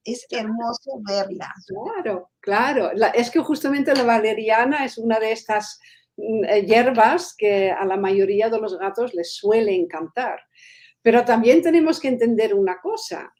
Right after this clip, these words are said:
Speaker 2: porque yo no sé si, eh, esta chica tiene al gato dentro del piso,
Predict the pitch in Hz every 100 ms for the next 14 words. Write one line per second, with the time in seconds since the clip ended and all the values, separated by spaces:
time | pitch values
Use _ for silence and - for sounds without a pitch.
0 | _ _ _ _ 202 202 208 233 254 -
1 | 233 254 349 - 240 214 208 196 190 185
2 | 180 185 196 - 233 247 240 269 - 220
3 | 220 254 202 185 202 302 277 - 202 202
4 | 247 254 381 - 339 339 - 302